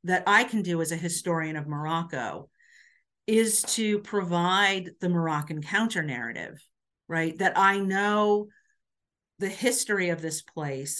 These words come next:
and the archives that allow me to delve more deeply into life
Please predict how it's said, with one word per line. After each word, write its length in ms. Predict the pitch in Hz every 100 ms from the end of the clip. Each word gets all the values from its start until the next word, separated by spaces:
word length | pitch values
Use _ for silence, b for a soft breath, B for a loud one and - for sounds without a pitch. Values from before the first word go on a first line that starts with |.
| -
and 480 | 170 170 170 165 156 - -
the 260 | 165 175 175
archives 640 | 175 190 208 202 165 151
that 120 | 165 160
allow 380 | 156 156 165
me 160 | 170 170
to 120 | 165
delve 380 | 151 156 151 151
more 200 | 147 147
deeply 500 | 151 180 190 180 170
into 680 | - 175 185 180 175 156 151 B B B B
life 480 | 175 175 185 196 196